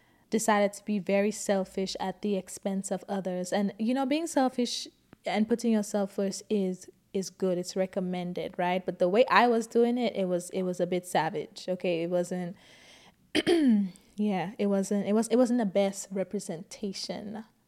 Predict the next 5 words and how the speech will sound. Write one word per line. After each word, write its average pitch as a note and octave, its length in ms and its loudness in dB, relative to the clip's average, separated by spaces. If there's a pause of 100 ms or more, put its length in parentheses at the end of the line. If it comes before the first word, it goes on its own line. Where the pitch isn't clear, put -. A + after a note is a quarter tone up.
(320)
of G3 220 -2
me, G3 400 -2 (400)
you G#3 140 4
know? A3 340 2 (1120)
Anyway, F#3+ 380 -2